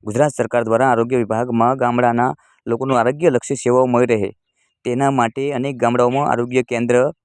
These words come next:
ઊભા કરવામાં આવ્યા છે, જેથી કરીને ગામડાની ગરીબ પબ્લિકને મફત સેવાઓ મળી રહે. ત્યારે વાત કરીએ દિયોદર તાલુકાના જાલોટા આરોગ્ય કેન્દ્રમાં ફરજ બજાવતા ડૉક્ટર ચેતન ચૌધરી,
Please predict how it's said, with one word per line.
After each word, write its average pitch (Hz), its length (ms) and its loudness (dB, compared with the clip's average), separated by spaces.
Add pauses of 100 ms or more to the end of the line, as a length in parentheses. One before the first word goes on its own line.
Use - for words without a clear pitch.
(120)
ઊભા 123 200 0
કરવામાં 117 360 0
આવ્યા 110 140 2
છે, 110 240 -4 (160)
જેથી 117 260 -4
કરીને 123 220 0
ગામડાની 120 580 2
ગરીબ 127 380 -2
પબ્લિકને 117 400 -2
મફત 117 320 -2
સેવાઓ 120 340 0
મળી 123 220 2
રહે. 101 160 2 (920)
ત્યારે 113 180 0
વાત 120 220 2
કરીએ 135 340 0
દિયોદર 127 240 2
તાલુકાના 127 400 -2
જાલોટા 120 560 0 (180)
આરોગ્ય 131 300 -2
કેન્દ્રમાં 127 400 0
ફરજ 127 180 -2
બજાવતા 117 480 0
ડૉક્ટર 123 320 -2
ચેતન 127 320 -6
ચૌધરી, 110 380 0